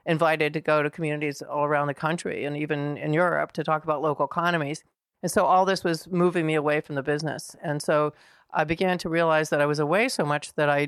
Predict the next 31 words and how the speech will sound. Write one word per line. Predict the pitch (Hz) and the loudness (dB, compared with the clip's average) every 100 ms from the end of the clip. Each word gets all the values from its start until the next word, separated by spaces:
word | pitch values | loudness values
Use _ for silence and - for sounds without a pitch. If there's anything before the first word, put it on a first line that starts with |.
| - | -4
I | 156 | -4
didn't | 165 180 | -2 0
have | 170 156 | 0 0
enough | 151 - | -2 -4
information | 143 143 143 180 - 151 | -8 -4 0 -2 -2 -4
to | |
make | 147 143 | -4 -4
sound | 151 143 | -4 -4
decisions. | 143 - 247 151 127 - | -4 -2 0 0 -6 -6
Like, | 143 147 - - - _ - | -6 -6 -12 -20 -20 _ -10
uh, | 156 147 147 139 | -6 -4 -4 -4
it | |
used | 170 160 | -4 -2
to | 165 | -2
be | 160 156 | 0 2
that | 156 143 | 2 2
I | 147 | 2
would | 143 | -2
hear | 165 151 | 0 0
everybody's | 160 151 151 147 | 0 0 -2 -2
side, | 156 151 151 135 | 0 0 -2 -8
uh, | 165 160 147 | -8 -6 -6
if | - | -4
there | 143 | -4
was | |
a | 151 | -4
problem, | - 160 156 151 151 | 0 2 4 2 -2
and | 143 147 | -2 0
then | 147 147 | 0 -2
I | 139 151 | 0 -2
would | 147 147 | 0 -4